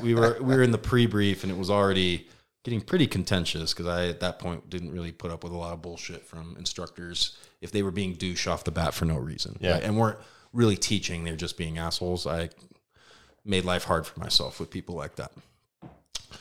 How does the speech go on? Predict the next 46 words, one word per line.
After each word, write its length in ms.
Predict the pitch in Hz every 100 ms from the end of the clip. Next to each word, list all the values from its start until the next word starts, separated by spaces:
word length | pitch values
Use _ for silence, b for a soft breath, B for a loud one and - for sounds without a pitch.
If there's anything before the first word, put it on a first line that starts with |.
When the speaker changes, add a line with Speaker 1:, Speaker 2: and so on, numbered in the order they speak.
| B B B
Speaker 1:
And 140 | 107 95
so 200 | 98 92
he, 240 | 98 98 - -
I 60 |
remember 240 | 110 139 139
what 100 | 120
he 60 | 110
said 240 | 135 113
though. 100 | 92
He 60 | 92
was 100 | 90
like, 160 | 90 - -
"We 160 | 98 107
are 160 | 113
a 40 | 113
mi-," 180 | 113 -
he, 220 | - 113
I 40 | 104
remember 220 | 110 101
he 80 | 101
looked 320 | 92 110 -
back 240 | 95 90 -
and 80 |
he's 80 | 90
like, 120 | 87
"We 140 | 98 120
are 120 | 123
a 40 | 117
mixed 360 | 123 - -
community, 600 | - 151 139 127 120 135 - _ _ _ _ _ _ _ _ _
so 540 | - 107 98 92 90 -
I 60 | 95
cannot 380 | 117 123 151 -
tell 220 | 151 147
you 140 | 127
that 180 | 113 -
you 100 | 104
are 100 | 101
wrong. 420 | 92 90 80 73 - _ _ _ _ _ _ _ _ _ _ _ _ _ _ _ _ _ _ _ _ _
But 200 | 92 -
I 400 | 117 139 147 139 135
come 200 | 120 107
from 180 | 104
the 80 | 98
fighter 320 | - 127 113
community 560 | 90 - 87 80 73